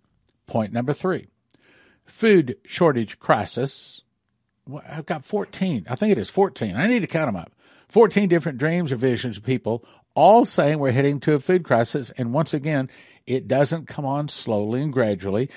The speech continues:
allowing us to prepare. It happens almost overnight. Well, what are we seeing? We're seeing ships, container ships that aren't unloading. And by the way, that problem hasn't gone away yet. Uh, we're still having supply problems all across America.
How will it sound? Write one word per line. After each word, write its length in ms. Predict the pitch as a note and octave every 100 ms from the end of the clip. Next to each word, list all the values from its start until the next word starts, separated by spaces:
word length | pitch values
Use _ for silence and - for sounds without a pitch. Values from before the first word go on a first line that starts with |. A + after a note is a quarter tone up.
| -
allowing 420 | - G2+ A2 A#2+ A#2+
us 100 | -
to 100 | A#2+
prepare. 520 | C#3 B2+ G3 B2 - _ _ _ _
It 220 | C#3 C#3
happens 480 | B2 B2 - C3 A#2+
almost 460 | A#2+ B2 C3+ -
overnight. 680 | A#2 B2+ D3+ F3+ A3+ F3+ -
Well, 280 | E3+ E3 F#3+
what 260 | G#2+ A#2 D#3+
are 40 |
we 100 | E3+
seeing? 420 | - A#3+ A3+ G2 - _ _
We're 100 | B2
seeing 320 | A2+ C3 A#2 - _ -
ships, 600 | - E3+ D#3+ - - _
container 400 | C#3 B2+ D#3+ D3
ships 360 | - D#3+ E3+ -
that 140 | A#2
aren't 200 | C3 C3
unloading. 540 | A#2 A#2 D3+ F#2+ G3 - _
And 100 | F#2
by 80 | F2+
the 80 | A2
way, 140 | A#2
that 220 | A#2 B2 -
problem 280 | B2 A#2+
hasn't 320 | A2+ B2+ B2+ B2
gone 180 | C3
away 220 | B2+ C3 C3+
yet. 320 | D3 G#3+ - _ _ _ _ _ -
Uh, 220 | G#2 A2
we're 220 | A2 A#2+ B2+
still 260 | - C3+
having 320 | A#2+ C3+ C3
supply 500 | G#2+ C#3 - C#3+ C#3+
problems 580 | C3+ - C#3+ C#3+ D3+ C#3
all 240 | C3+ F3 G3
across 360 | F#3+ A3+ -
America. 400 | B2 G2+ E2+ -